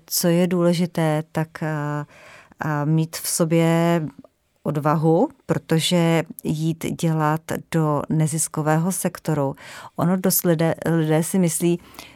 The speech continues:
tak z toho korporátu, eh, v tom nezisku to bude mnohem jednodušší a bude to, bude mě to naplňovat.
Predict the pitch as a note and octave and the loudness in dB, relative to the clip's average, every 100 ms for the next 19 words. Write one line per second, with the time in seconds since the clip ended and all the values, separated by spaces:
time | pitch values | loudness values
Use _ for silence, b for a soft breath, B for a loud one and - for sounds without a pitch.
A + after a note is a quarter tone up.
0 | B E3+ E3 - F3+ G3 - F3 D#3+ F3 | B -6 -4 -4 0 0 2 -2 0 0
1 | E3+ E3 D#3+ F3 E3+ E3+ F3+ B B B | 2 2 0 0 2 2 0 B B B
2 | - - E3 D#3+ D#3+ - - F#3 F3+ E3 | -4 -2 0 0 -2 -6 -4 0 2 2
3 | E3+ - F3 F3 E3 E3+ E3 E3+ D#3+ D3+ | -2 -4 -4 0 2 2 2 2 0 2
4 | D#3+ E3 - - E3+ E3 D#3 D#3 D#3+ E3 | 2 2 2 2 2 4 4 4 4 4
5 | D#3+ D#3 D#3+ F3 F3 E3 F3 D#3 - E3 | 0 -2 0 2 2 2 2 0 0 0
6 | D#3 C3 | 0 0